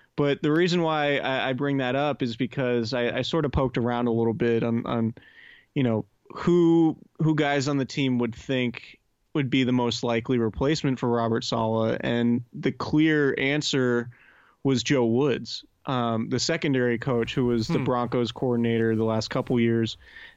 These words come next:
Speaker 1: And when you ask Kyle Shanahan and, and Robert Saleh about the impact of Joe Woods when,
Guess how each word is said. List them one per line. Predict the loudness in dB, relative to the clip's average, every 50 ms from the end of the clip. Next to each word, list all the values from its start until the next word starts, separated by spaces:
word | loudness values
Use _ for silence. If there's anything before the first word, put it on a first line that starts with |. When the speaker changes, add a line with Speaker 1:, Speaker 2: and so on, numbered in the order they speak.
| _ -8
Speaker 1:
And | -6 -4 -2 0 0 2 2 2
when | 2 2 2
you | 2 2 2
ask | 2 0 0 -2 -4 -4
Kyle | -4 -2 0 0 -2 -2
Shanahan | -2 -4 -2 -2 -2 0 0 0 0 0 0 0 0 0
and, | 0 0 0 -2
and | -2 -2 -2 0
Robert | 0 0 0 0 -2 -2
Saleh | -4 -4 -2 -2 0 0 0 0 0 0
about | 0 -2 -2 -2 -2 -2
the | -2 -2 0
impact | -2 -2 -2 -2 -2 -4 -4 -6 -8
of | -10 -10
Joe | -8 -6 -4 -2 -2
Woods | -2 -2 -2 -2 0 0 0 0 0 -2 -4 -4 -6 -6 -8 -10 _ _ _ _ _
when, | -4 -2 -2 0 0 0 0 -2 -2